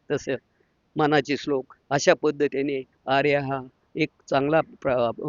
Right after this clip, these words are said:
हा, हे सगळे बारामतीतली देवळं, शे-, तीन मन-, मंदिरं आहे, त्यांना फार मोठा इतिहास आहे. आणि लोक देखील करा नदीच्या काठी असल्यामुळं करा नदी ही सासवडमधनं वाहते,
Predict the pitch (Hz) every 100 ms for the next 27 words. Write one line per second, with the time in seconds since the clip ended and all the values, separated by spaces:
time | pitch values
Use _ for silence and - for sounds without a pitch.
0 | 131 127 123 120 _ 131 135 160 147 147
1 | 151 135 135 147 143 147 139 143 139 135
2 | 143 139 - _ _ - 175 - 170 170
3 | 147 139 151 143 151 147 143 127 131 147
4 | - _ _ 135 139 143 147 170 165 139
5 | - 139 131 - 131 131 127 120 135 -
6 | _ _ - 127 139 139 143 143 160 147
7 | 135 143 135 143 139 151 147 147 127 135
8 | 131 123 139 127 - 127 135 127 123 _
9 | _ _ 151 156 156 151 151 143 _ _
10 | - - - _ _ - 151 139 - 131
11 | - 156 170 165 175 151 139 113 127